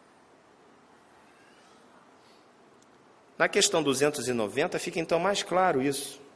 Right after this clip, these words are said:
A questão do destino, então, essa aqui é muito importante. Os parentes e os amigos reúnem-se sempre após a morte? Quem não quer saber, né? Kardec perguntou tanta coisa.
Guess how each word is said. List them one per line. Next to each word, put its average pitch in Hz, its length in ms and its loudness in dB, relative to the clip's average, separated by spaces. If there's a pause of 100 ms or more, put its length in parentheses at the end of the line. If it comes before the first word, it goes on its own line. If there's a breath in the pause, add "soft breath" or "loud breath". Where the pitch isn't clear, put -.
(160)
A - 40 -20
questão 139 300 -8
do 135 100 -4
destino, 127 480 -4
então, 143 260 -4
essa 147 280 -2
aqui - 180 -8
é 139 40 -4
muito 160 200 -10
importante. 131 540 -6
Os - 100 -4
parentes 156 640 8
e 165 40 0
os 156 120 2
amigos 143 420 6
reúnem-se 151 600 -4
sempre 180 480 -4
após 110 320 0
a 104 60 0
morte? 135 580 -6
Quem 190 100 -10
não 185 80 -12
quer 147 140 -8
saber, 110 420 -10
né? 123 80 -16 (1300 loud breath)
Kardec 131 320 -2
perguntou 139 320 0
tanta 175 320 -4
coisa. 135 560 -4